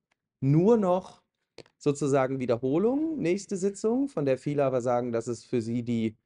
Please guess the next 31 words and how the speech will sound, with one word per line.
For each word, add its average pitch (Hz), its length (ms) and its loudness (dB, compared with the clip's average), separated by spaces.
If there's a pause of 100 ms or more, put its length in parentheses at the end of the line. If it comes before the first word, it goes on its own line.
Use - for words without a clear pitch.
(140)
gewinnbringendste 196 920 0
Sitzung 202 480 -4
war. 233 320 -4 (1040)
Mich 147 180 -2
würde 220 200 2
jetzt 220 100 -12
mal 190 140 0
interessieren, 185 420 0
müssen 208 240 2
Sie 170 120 2
nicht 156 180 -2
direkt 131 260 -2
scannen. 226 460 -2 (880)
Sie 117 140 -4
können 151 180 -2
auch 151 80 -6
auf 123 160 -6
Teams 233 420 -2
gehen, 196 300 -2
da 143 180 0
finden 185 300 -4
Sie 175 120 -2
den 165 180 -2
Link 165 260 -4
auch. 156 320 -2
Da, 127 240 0
äh, - 240 -6
wäre 135 420 -2
entweder 127 720 -2
ein, 113 640 -2 (800)
ähm, 113 720 0